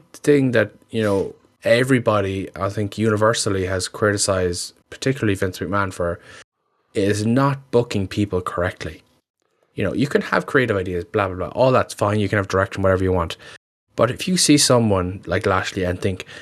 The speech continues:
"No, I'm not gonna book you as a fucking lethal killing machine," then that's on you. That's not on Lashley.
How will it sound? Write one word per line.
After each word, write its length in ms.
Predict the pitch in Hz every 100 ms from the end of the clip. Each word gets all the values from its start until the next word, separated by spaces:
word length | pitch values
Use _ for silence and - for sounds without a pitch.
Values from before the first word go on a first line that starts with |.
| - -
"No, 460 | 104 107 101 90 -
I'm 140 | 123
not 140 | 156 151
gonna 160 | 139
book 320 | 117 120 113 -
you 220 | 107 107
as 760 | 90 101 98 95 95 92 87 -
a 80 | 92
fucking 460 | - 104 98 92
lethal 440 | 95 107 113 98 92
killing 440 | - - 107 101
machine," 420 | 85 - 85 85 - - - _ _ _ _ _ _ _ -
then 140 | 107 113
that's 240 | 190 -
on 220 | 127 98
you. 220 | 98 92 -
That's 200 | 123 -
not 140 | 135
on 140 | 98 85
Lashley. 420 | 85 - -